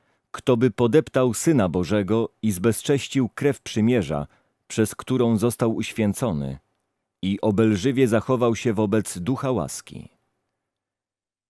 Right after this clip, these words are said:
Znamy przecież tego, który powiedział: „Do mnie należy pomsta i ja odpłacę”.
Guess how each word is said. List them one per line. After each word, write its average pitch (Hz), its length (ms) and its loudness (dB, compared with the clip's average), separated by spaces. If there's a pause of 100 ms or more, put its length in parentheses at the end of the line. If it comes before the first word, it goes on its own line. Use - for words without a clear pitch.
(140)
Znamy 120 380 2
przecież 92 440 -2
tego, 117 380 2
który 117 300 0
powiedział: 73 720 -2 (400)
„Do 80 220 2
mnie 87 280 2
należy 90 420 0
pomsta 87 680 -2 (400)
i 101 240 0
ja 113 260 2
odpłacę”. 95 800 -4